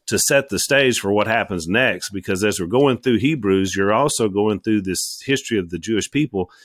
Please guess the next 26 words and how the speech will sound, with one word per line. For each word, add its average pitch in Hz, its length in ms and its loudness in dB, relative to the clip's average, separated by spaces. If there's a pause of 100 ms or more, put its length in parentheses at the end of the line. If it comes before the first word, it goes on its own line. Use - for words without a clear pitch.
(300)
And 104 140 2
it, 113 220 2
again, 98 640 2
it 101 160 -4
continues 120 480 -2
to - 100 -10
be 98 140 -2
amazing 98 680 0
how 92 180 -2
the 85 120 -10
plan 120 380 -2
of 85 100 -4
God 76 540 -4 (640)
was 85 460 -6 (220)
developing 104 760 -2
through 95 160 -4
this 87 200 -4
whole 104 220 -2
process 82 800 -6 (420)
and 90 140 -2
what 92 180 2
he 147 180 -2
was 107 180 0
going 107 180 0
to 82 80 0
do, 85 400 0